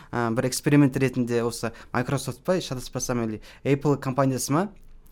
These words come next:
ә, собеседование өткен кезде біреу америкалық келген, екіншісі азиат келген.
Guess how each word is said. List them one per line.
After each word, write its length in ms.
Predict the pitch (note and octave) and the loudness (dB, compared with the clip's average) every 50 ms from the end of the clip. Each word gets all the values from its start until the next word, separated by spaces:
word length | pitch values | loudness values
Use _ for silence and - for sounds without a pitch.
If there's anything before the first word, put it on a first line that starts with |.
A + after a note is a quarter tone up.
| - - - - - | -20 -20 -20 -18 -12
ә, 880 | - A#2 A#2 A2+ A2 A2 A2 G#2+ G#2+ F#2+ - - - - - - - - | -6 -4 -2 -2 -2 -2 -2 -4 -6 -8 -10 -12 -14 -16 -16 -18 -18 -16
собеседование 540 | - - C#3 C3+ C#3+ C#3 - D3 C#3 C3 B2+ | -6 -4 0 0 0 0 0 0 0 0 0
өткен 200 | - C#3+ C3 B2+ | 0 0 0 0
кезде 420 | A#2+ A2+ A#2+ C#3 E3 F3 E3+ E3+ - - | 0 0 0 0 0 0 -2 -4 -8 -12
біреу 300 | - A2+ B2 B2+ B2 A2 | -8 -6 -2 0 2 4
америкалық 460 | A#2+ B2+ C3+ C3 B2+ C3 B2+ A#2+ - - | 4 4 2 2 2 0 0 0 -2 -4
келген, 300 | C3 C3+ F3+ G3+ G3+ E3+ | -2 0 0 0 0 0
екіншісі 320 | C3 B2 C3 B2 - - | -2 -4 -4 -4 -2 -2
азиат 240 | A2+ B2 B2 B2 B2 | -2 0 -2 -2 -4
келген. 280 | - A#2 A2 G#2 G2+ | -6 -8 -8 -8 -8